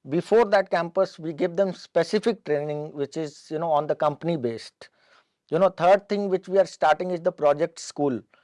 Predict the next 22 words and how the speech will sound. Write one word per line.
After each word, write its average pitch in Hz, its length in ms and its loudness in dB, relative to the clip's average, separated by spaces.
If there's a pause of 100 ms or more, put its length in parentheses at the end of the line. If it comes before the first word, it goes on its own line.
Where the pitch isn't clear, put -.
(220)
Now 143 120 2
the 160 100 0
industry 165 440 -2
people 185 340 2
are 156 100 4
coming 147 320 0
here 131 280 0 (280)
and 151 200 -4
they 170 80 2
are 190 100 6
giving 180 320 -2
them 180 160 -6
real 196 340 2
time 196 220 2
problems 160 420 2
of 139 180 -2
the 139 80 0
industry 139 460 -2
which 147 200 -6
our 151 140 2
students 156 580 -8
are 143 120 4